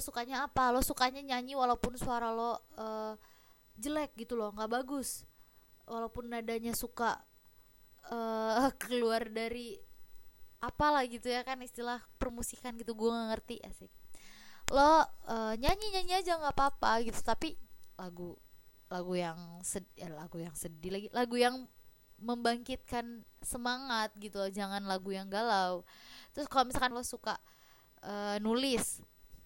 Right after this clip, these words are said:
ya tulislah, eh, apa, untold feelings lo yang,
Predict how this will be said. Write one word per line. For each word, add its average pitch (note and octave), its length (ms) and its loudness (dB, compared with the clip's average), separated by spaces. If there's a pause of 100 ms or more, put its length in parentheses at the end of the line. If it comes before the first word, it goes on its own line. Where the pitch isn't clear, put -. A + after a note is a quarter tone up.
ya F#3+ 320 -4 (240)
tulislah, D4 720 2 (240)
eh, A#3 240 -8 (1600)
apa, D4+ 320 2 (520)
untold B3 520 0
feelings A#3 480 -2
lo A#3 220 6
yang, A#3 480 -4